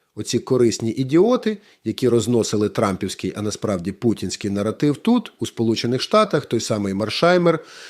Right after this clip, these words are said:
той самий Джефрі Сакс і чимало інших, той самий Такер Карлсон, повністю сформували інформаційне поле, з якого живляться Трамп і його друзі.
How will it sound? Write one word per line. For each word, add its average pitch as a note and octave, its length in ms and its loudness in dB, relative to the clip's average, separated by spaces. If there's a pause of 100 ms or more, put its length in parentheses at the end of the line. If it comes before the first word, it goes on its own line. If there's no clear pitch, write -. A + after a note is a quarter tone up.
той A2+ 140 -2
самий G#2 380 0
Джефрі G#2 420 -2
Сакс - 500 2
і A#2 80 -2
чимало G2+ 560 -2
інших, D#3 360 0
той G#2 140 -4
самий G2 320 -2
Такер G#2+ 380 -4
Карлсон, D#3+ 560 2 (400)
повністю D#3 500 2
сформували A#2 640 0
інформаційне A2 800 -2
поле, A#2+ 440 2 (360)
з G2+ 100 -4
якого G#2+ 340 2
живляться G2 500 0
Трамп G2 380 -2
і A2 60 -2
його G2+ 260 0
друзі. F#2+ 480 -4